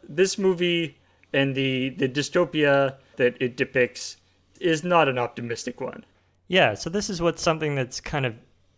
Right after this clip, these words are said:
Speaker 2: special about it, and it kind of merits our attention, I would say. And it is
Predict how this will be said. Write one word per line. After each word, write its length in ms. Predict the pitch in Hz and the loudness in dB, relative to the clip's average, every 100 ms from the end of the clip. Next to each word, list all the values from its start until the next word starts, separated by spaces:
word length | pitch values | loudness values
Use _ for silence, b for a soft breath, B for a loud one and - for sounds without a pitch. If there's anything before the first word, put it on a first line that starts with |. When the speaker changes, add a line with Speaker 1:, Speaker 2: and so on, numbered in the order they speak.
| _ _ | _ _
Speaker 2:
special 400 | - - 170 147 | -10 0 0 0
about 220 | 127 123 | 0 2
it, 40 | 113 | 2
and 80 | 113 | -2
it 80 | 104 | -2
kind 160 | 165 | 0
of 60 | 147 | 2
merits 460 | 135 123 120 - - _ - | 2 0 0 -8 -14 _ -2
our 80 | 117 | -2
attention, 420 | 110 135 135 104 | -2 -6 -6 -8
I 80 | 104 | -10
would 140 | 101 | -10
say. 340 | - 104 101 - _ _ _ _ _ _ _ - | -8 -8 -8 -14 _ _ _ _ _ _ _ -2
And 100 | 139 | 0
it 120 | 143 | 2
is 280 | 156 143 | 0 -2